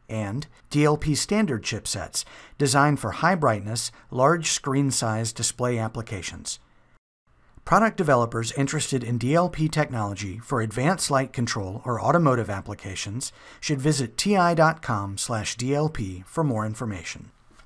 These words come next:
A display chipset consists of three components:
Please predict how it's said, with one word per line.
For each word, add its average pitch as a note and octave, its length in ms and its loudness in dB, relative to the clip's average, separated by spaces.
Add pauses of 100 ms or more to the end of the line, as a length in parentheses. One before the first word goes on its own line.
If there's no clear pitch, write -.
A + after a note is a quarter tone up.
(180)
A - 60 -2
display G#3+ 420 2
chipset - 540 -2
consists - 600 0
of A2+ 100 -8
three D3+ 260 -2
components: - 760 -4